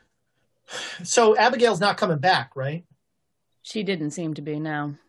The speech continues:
Speaker 1: Well, I,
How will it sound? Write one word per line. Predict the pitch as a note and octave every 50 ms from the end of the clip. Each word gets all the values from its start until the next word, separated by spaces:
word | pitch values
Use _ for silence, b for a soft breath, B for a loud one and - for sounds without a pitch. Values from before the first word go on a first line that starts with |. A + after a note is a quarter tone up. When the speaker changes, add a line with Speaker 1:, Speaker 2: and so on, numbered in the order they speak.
| _ _ _ _ _ _ _ _ _ _ _ _ _ _ _ _ _ _ _ _ _ _ _ _ _ _ _ _ _ _ _ _ _ _ _ _ _ _ _ _ _ _ _ _ _ _ _ _ _ _ _ _ _ _ _ _ _ _ _ _ _ _ _ _ _ _ _
Speaker 1:
Well, | - F3 E3
I, | E3+ F#3 G3+ A3